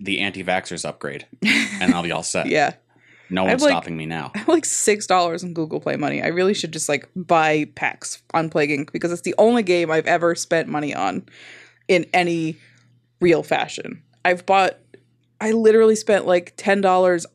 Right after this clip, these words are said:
Speaker 2: in iTunes gift card money way, way many years ago on Plague Inc on an old iTunes, uh, old Apple account that I no longer have. I bought it on my old Google Play account, and I bought it on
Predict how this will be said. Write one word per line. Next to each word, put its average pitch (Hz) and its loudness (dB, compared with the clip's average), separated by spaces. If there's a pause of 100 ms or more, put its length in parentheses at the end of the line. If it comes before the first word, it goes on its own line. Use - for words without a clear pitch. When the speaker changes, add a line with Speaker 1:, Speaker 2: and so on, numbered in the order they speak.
(120)
Speaker 2:
in 165 -4 (140)
iTunes 190 0
gift 175 -2
card 165 0
money 151 -2
way, 180 2
way 175 4
many 160 -2
years 156 -2
ago 147 -2 (640)
on 165 2
Plague 156 2
Inc 143 -4 (320)
on 165 2
an 156 -2
old 180 4 (160)
iTunes, 170 -2
uh, 156 4 (220)
old 208 4
Apple 226 2
account 170 0
that 156 0
I 156 0
no 151 -2
longer 143 -2
have. 147 -2 (540)
I 165 4
bought 180 2
it 175 2
on 165 2
my 151 0
old 214 2 (280)
Google 180 0
Play 170 2
account, 156 0
and 175 0
I 170 2
bought 175 2
it 180 2
on 196 0